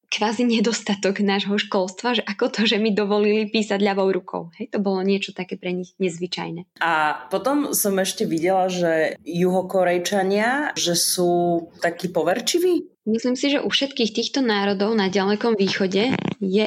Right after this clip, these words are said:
Speaker 1: ešte celkom vysoký stupeň poverčivosti. V bežnom živote je to samozrejme rôzne. Niektorí ľudia to prežívajú viac, niektorí menej.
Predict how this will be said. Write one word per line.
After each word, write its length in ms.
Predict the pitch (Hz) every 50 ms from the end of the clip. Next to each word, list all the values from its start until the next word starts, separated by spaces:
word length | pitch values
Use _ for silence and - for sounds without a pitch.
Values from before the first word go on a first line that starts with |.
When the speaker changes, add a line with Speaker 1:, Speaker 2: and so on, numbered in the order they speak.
| - -
Speaker 1:
ešte 320 | 214 208 - - 208 202
celkom 320 | - 302 302 - - 220
vysoký 400 | 190 208 208 - - 240 240 -
stupeň 400 | 233 214 - - 220 - 220 240
poverčivosti. 880 | 226 220 190 175 180 175 175 - - 196 180 190 196 - - - 240 254
V 160 | - - -
bežnom 320 | 214 240 277 277 339 311 262
živote 400 | 208 220 214 247 247 240 247 226
je 160 | 208 208 208
to 80 | 220
samozrejme 560 | 220 202 - 190 185 190 196 208 214 226 233 226 214
rôzne. 560 | 180 175 170 175 170 175 185 175 160 165 175
Niektorí 560 | 180 - - - 185 185 185 - - 208 196 180
ľudia 240 | 185 196 196 202
to 160 | 196 196 180 -
prežívajú 480 | - 180 180 185 202 208 208 202 185
viac, 320 | 165 170 185 208 214 - -
niektorí 480 | 196 185 180 - - 208 208 196 175
menej. 480 | 165 165 170 180 185 190 190 202 196